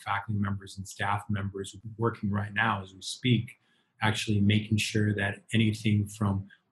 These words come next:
where do students go between classes so that they can, uh, find a place to perch that's safe, to how do we make sure our classroom,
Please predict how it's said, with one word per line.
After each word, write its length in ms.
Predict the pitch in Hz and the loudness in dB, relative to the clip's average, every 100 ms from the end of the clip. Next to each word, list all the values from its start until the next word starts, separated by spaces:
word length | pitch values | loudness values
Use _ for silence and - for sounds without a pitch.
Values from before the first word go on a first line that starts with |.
| - | 0
where 160 | 110 | 4
do 120 | 113 104 | 6 4
students 680 | - - 117 107 101 - - | 0 4 6 6 4 0 -4
go 280 | 107 110 113 | 2 4 4
between 460 | 110 - - 113 | 0 -2 2 2
classes 760 | 117 - 117 113 - 120 110 - | 2 2 2 2 0 0 0 0
so 80 | 104 | -4
that 200 | 101 95 | -4 -4
they 220 | 98 101 - | -2 -4 -4
can, 240 | 101 98 95 _ _ _ _ - | -4 -4 -6 _ _ _ _ -2
uh, 120 | 98 | -2
find 320 | 98 110 104 | 0 4 4
a 40 | 104 | 4
place 380 | - 107 104 - | 2 0 0 0
to 300 | - 98 98 - | -2 -2 -2 0
perch 380 | 117 110 - - | 0 2 -2 -6
that's 220 | 98 - | -6 -6
safe, 580 | - - 131 156 156 - _ _ _ _ | -4 4 6 6 4 -6 _ _ _ _
to 420 | - - 110 110 104 | 0 6 8 8 6
how 180 | - 113 | 4 6
do 100 | 113 | 6
we 100 | 110 | 8
make 220 | 107 104 | 6 6
sure 640 | - - 107 107 107 110 | 2 2 4 4 2 0
our 300 | 101 101 98 | -2 -2 -2
classroom, 840 | - 110 107 - 107 104 101 101 | -4 -2 -2 -2 0 2 2 2